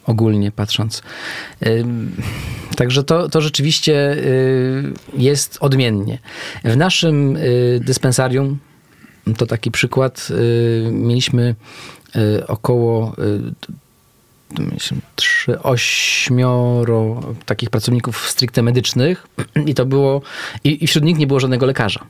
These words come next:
To też była, y, no, takie charakterystyczne dla, y, dla tego regionu. Y, lekarze, jeśli byli, no to byli wolontariusze,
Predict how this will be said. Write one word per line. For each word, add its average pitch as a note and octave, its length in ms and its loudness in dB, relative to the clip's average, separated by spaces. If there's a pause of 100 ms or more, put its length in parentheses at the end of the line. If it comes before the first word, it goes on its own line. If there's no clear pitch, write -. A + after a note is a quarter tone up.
(760)
To B2 100 -2
też A#2+ 160 2
była, A#2 480 2
y, - 20 -4 (460)
no, B2 160 -2 (100)
takie A#2+ 460 0 (220)
charakterystyczne A#2 600 0
dla, G#2 340 0 (400)
y, - 40 -4
dla B2 140 -2
tego A#2 240 0
regionu. A2 480 0 (880)
Y, A2 360 2 (260)
lekarze, D#3 580 2
jeśli C#3 220 -2
byli, C#3+ 240 2
no C3+ 100 2
to C3 120 0
byli B2+ 220 0
wolontariusze, A#2+ 760 2